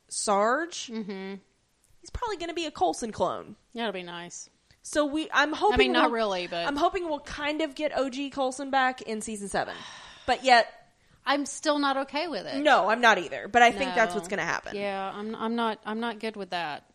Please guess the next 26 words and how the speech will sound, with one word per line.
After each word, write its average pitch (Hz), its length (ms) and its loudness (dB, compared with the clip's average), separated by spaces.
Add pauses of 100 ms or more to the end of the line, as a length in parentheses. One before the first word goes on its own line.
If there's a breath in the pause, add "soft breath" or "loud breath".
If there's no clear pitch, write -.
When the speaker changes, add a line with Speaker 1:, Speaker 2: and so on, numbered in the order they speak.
(100)
Speaker 2:
He 262 180 -6
died. 208 500 6 (480)
Speaker 1:
Yeah. 180 420 -8 (260)
Speaker 2:
Twice 339 440 8
now. 185 420 0 (200)
Speaker 1:
Yeah. 196 400 -2 (960)
Speaker 2:
Three, 349 180 0
no, 262 260 4
three 330 240 -2
times. 180 560 -4 (240)
Speaker 1:
Yeah, 233 220 4 (140)
'cause 233 300 -8
the 220 80 2
first 254 260 2
time. 214 200 0
Speaker 2:
Fuck. - 280 -14 (920 loud breath)
Speaker 1:
Yeah. 190 380 -2
Speaker 2:
Back, 202 300 -2
'cause 220 100 -12
he 214 100 -8
died 240 420 2
when 247 180 -4
Loki 240 320 0
killed 190 280 -4
him. 190 300 -8
Speaker 1:
Yep. 214 380 4